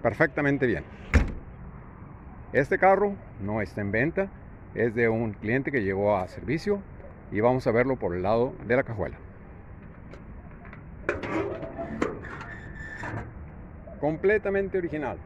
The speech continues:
Trae su cartón, aunque ya está completamente gastado por el paso de los años. Y miren la llanta de refacción. Es una llanta Goodrich Euskadi, radial de las primeras que había, en tamaño bastante chico. Es la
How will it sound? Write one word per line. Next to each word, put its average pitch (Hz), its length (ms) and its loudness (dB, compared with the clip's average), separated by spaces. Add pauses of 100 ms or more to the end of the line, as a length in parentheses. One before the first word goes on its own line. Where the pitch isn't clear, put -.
(140)
Trae 160 180 6
su 175 140 -4
cartón, 175 460 0
aunque 151 180 -2
ya 139 80 2
está 139 240 -2
completamente 131 640 -4
gastado 127 360 0
por 107 120 -4
el 95 80 -6
paso 120 240 -2
de 123 60 -6
los 123 100 -4
años. 196 280 0 (480)
Y 123 80 -2
miren 185 260 4
la 175 80 6
llanta 180 320 4
de 160 60 2
refacción. 170 600 4 (440)
Es 143 140 0
una 202 160 4
llanta 190 460 4 (300)
Goodrich 214 420 8
Euskadi, 190 640 6 (760)
radial 165 520 6
de 143 80 -2
las 135 200 0
primeras 180 560 2
que - 80 -2
había, 139 320 0 (160)
en 120 120 -2
tamaño 160 460 2 (100)
bastante 139 600 2
chico. - 280 -4 (400)
Es 123 120 2
la 147 180 4